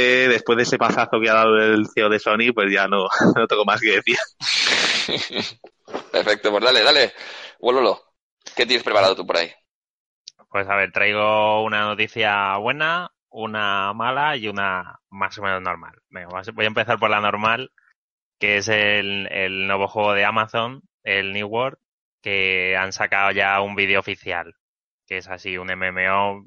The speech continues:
Speaker 3: está bastante chulo. Bueno, no han mostrado tampoco mucho, pero bueno,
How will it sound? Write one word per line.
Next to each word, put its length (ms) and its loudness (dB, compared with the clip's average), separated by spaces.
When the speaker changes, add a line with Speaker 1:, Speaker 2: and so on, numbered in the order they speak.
Speaker 3:
está 180 -6
bastante 420 -4
chulo. 680 -2
Bueno, 280 -20
no 140 -6
han 100 -2
mostrado 360 -2
tampoco 360 -6
mucho, 280 -14
pero 200 -12
bueno, 300 -6